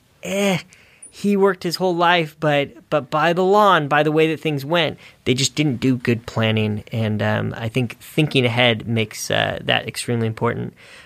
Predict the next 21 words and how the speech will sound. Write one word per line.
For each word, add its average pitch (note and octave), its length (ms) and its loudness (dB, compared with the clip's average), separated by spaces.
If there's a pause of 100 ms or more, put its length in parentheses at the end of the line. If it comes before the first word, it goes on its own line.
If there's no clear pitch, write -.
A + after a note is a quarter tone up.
(120)
Now, E3 160 6
one G3 320 4
thing D4+ 180 0
I, - 140 2
I've C#3+ 140 2
seen, D3+ 240 0
so C3+ 240 2
somebody D#3+ 280 0
at C#3+ 60 2
my C3+ 80 2
church C3+ 260 0
was B2+ 120 -4
telling B2+ 240 -2
me B2 60 0
this A2+ 220 -6
week, A#2+ 300 -2 (320)
um, A2 460 0 (320)
that B2+ 260 0
her C#3 120 0
mom C3+ 340 2 (120)
is A#2+ 460 -2